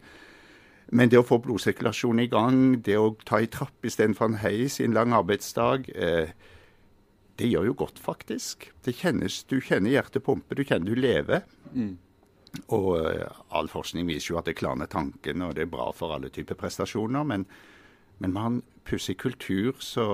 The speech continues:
Speaker 1: så gjør det som et unaturlig valg. Ekstremvarianten er jo når du sitter på lange flyturer, og du går av fly på en flyplass, og du har sittet i syv timer, ni timer,
Speaker 2: <laughs> Ja.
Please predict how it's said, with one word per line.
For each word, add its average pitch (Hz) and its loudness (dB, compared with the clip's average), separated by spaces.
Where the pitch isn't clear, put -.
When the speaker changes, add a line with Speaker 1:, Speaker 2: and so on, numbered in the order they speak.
Speaker 1:
så 101 -6
gjør 87 -4
det 104 -6
som 104 -8
et 110 -8
unaturlig 107 -4
valg. 127 -10
Ekstremvarianten 110 0
er 87 2
jo 92 4
når 92 0
du 92 -6
sitter - -6
på 98 0
lange 80 0
flyturer, 104 -4
og 82 -4
du 87 -4
går 82 -2
av 85 -2
fly 78 -6
på 85 -8
en - -12
flyplass, - -10
og 98 -2
du 92 0
har 92 -2
sittet - -4
i 87 2
syv 80 -6
timer, 73 -2
ni 90 2
timer, 80 -2
Speaker 2:
<laughs> 113 -6
Ja. 98 -4